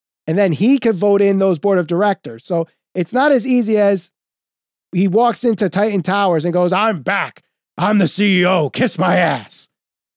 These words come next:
That's not how it works. And if anybody thinks that's how it works, I suggest doing a little research on how these voting stocks work.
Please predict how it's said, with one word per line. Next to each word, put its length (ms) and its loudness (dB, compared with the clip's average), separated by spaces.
That's 180 -2
not 160 4
how 260 2
it 60 -2
works. 560 -2
And 100 0
if 80 0
anybody 340 4
thinks 300 -2
that's 180 -2
how 200 0
it 60 -4
works, 460 -4
I 220 -2
suggest 440 -4
doing 160 0
a 60 2
little 340 0
research 500 -2
on 140 -2
how 240 0
these 280 -2
voting 380 0
stocks 440 -6
work. 320 -6